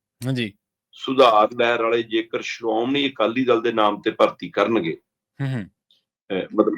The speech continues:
Speaker 2: ਪੰਜ ਮੈਂਬਰੀ ਕਮੇਟੀ ਹੈ ਜਿਹੜੀ, ਜੇ ਉਹ, ਅਹ, ਇਸ ਨਾਂ ਦੇ ਉੱਤੇ ਕਰੂਗੀ ਤਾਂ ਫਿਰ ਸੁਧਾਰ ਲਹਿਰ ਵਾਲੇ ਪਰਚੀਆਂ ਕਟਾਉਣ ਆਉਣਗੇ,
Speaker 1: ਹੂੰ।
Speaker 2: ਤਾਂ ਫਿਰ ਇਹਦਾ ਮਤਲਬ ਪੰਜ ਮੈਂਬਰੀ ਕਮੇਟੀ ਨੂੰ ਇਹ ਚੈਲੰਜ ਕਰਨਗੇ ਕਿ ਜੀ ਕਿ ਜਿਹੜਾ ਦਲ ਸਾਡੇ ਕੋਲ ਰਜਿਸਟਰਡ ਹੈ, ਅਹ, ਸਾਡੇ ਕੋਲ ਦਫ਼ਤਰ ਹੈ,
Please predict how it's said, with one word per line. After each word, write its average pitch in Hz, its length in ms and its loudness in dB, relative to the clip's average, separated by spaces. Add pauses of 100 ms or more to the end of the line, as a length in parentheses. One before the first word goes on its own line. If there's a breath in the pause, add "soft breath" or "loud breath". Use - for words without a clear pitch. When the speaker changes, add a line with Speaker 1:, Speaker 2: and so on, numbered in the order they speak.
(140)
Speaker 2:
ਪੰਜ 110 220 6
ਮੈਂਬਰੀ 110 360 4
ਕਮੇਟੀ 117 520 2
ਹੈ 98 60 6
ਜਿਹੜੀ, 98 280 -2
ਜੇ 104 160 6
ਉਹ, 113 240 2 (100)
ਅਹ, 98 140 -4 (440)
ਇਸ 120 300 6
ਨਾਂ 110 220 6
ਦੇ 117 80 6
ਉੱਤੇ 110 380 0 (220)
ਕਰੂਗੀ 95 460 0 (240)
ਤਾਂ 110 100 4
ਫਿਰ 113 140 -2
ਸੁਧਾਰ 113 380 4
ਲਹਿਰ 101 120 4
ਵਾਲੇ 110 160 2
ਪਰਚੀਆਂ 110 400 -2
ਕਟਾਉਣ 107 340 -2
ਆਉਣਗੇ, 107 600 0 (240)
Speaker 1:
ਹੂੰ। 104 220 -10
Speaker 2:
ਤਾਂ 127 160 8
ਫਿਰ 131 160 -4
ਇਹਦਾ 131 220 0
ਮਤਲਬ 123 420 -6
ਪੰਜ 120 220 0
ਮੈਂਬਰੀ 113 340 -4
ਕਮੇਟੀ 107 360 -4
ਨੂੰ 120 120 0
ਇਹ 113 40 0
ਚੈਲੰਜ 110 420 4
ਕਰਨਗੇ 107 440 0
ਕਿ 123 120 0
ਜੀ 120 260 -6
ਕਿ 123 160 -6 (320)
ਜਿਹੜਾ 127 300 8
ਦਲ 110 360 0
ਸਾਡੇ 98 320 -2
ਕੋਲ 107 220 -2
ਰਜਿਸਟਰਡ 98 440 0
ਹੈ, 110 180 6 (400)
ਅਹ, 107 220 6
ਸਾਡੇ 104 280 0
ਕੋਲ 104 200 -2
ਦਫ਼ਤਰ 87 420 -4
ਹੈ, 107 220 2